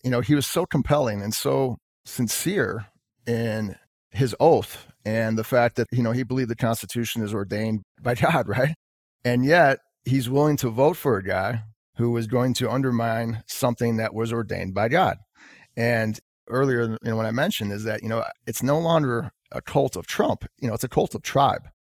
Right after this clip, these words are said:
It's about preserving the tribe, you know, at all costs. And I think part of that is the demonization of the outgroup of the Democrats, of the left,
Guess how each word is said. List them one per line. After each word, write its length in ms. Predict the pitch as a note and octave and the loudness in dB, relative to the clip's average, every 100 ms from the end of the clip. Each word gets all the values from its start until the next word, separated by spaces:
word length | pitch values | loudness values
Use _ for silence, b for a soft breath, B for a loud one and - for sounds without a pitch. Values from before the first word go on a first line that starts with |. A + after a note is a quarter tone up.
| _ | _
It's 160 | - A2 | -10 -6
about 280 | A2 A#2 A#2 | 2 2 2
preserving 480 | A#2 G#2+ B2+ C3+ C3 | 0 0 0 2 0
the 60 | |
tribe, 500 | A2+ C3+ A#2+ A#2+ B2 A#2 _ | 2 4 6 6 2 -4 _
you 80 | - | -4
know, 120 | G#2 | -2
at 100 | A2 | 0
all 180 | - G#2+ | 2 2
costs. 520 | A2+ - D#3 A2+ A#2 | 4 6 8 6 4
And 80 | A#2 | -2
I 40 | A#2 | 0
think 200 | C#3+ - | -2 0
part 240 | - D#3 | 4 4
of 80 | A#2 | 4
that 200 | A2+ A2 | 2 0
is 240 | G#2 A#2 _ - | -2 -6 _ -8
the 120 | A2 | -6
demonization 800 | G#2+ C3 A#2 A2+ A2 A#2 - G#2+ | 0 2 2 0 0 -2 0 0
of 160 | A2 G2 _ | -2 -4 _
the 140 | - G#2 | -4 0
outgroup 480 | G2+ - G#2+ B2 | 0 0 -2 -2
of 140 | A2 F#2+ | -2 -2
the 80 | F#2+ | -2
Democrats, 600 | G2+ G2+ - G#2 G#2+ - | -2 -4 -2 0 0 -2
of 120 | F#2+ | -6
the 80 | F#2 | -4
left, 420 | F#2+ G#2 A2+ - | -2 -2 -2 -8